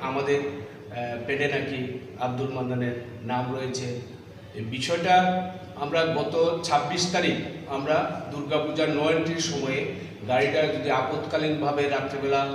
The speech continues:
নো এন্ট্রির সময়ে কোনো প্রয়োজন পড়ে আমাদের যাতায়াত করতে হয়, তার জন্য আমরা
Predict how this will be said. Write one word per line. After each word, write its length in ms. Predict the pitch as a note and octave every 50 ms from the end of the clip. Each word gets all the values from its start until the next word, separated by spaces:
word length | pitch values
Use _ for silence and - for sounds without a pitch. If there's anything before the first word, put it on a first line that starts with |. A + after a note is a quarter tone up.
| C#3 - B2
নো 140 | C3 C#3 C#3
এন্ট্রির 220 | C#3 C#3 C#3 C3+
সময়ে 540 | C#3+ C#3 C#3 C#3 C3+ C#3 C#3 C#3 C#3 C#3 - - - - -
কোনো 200 | D3 C#3 C#3 C#3 C3+
প্রয়োজন 400 | D3 D3+ D#3 D3+ D#3+ E3 D#3+ D#3
পড়ে 160 | C#3+ C#3 C#3 C#3
আমাদের 340 | C#3 C#3 C#3 C3+ C3+ C3
যাতায়াত 360 | B2+ C3 B2+ B2+ D3 D3 D3 C#3+ D3
করতে 200 | C#3+ B2+ - C3+
হয়, 140 | B2+ C3+ C#3+ C#3+ C#3+
তার 200 | C3+ C3+ C3+ D3
জন্য 160 | D#3 D#3+ E3+
আমরা 200 | D#3+ D#3 D3+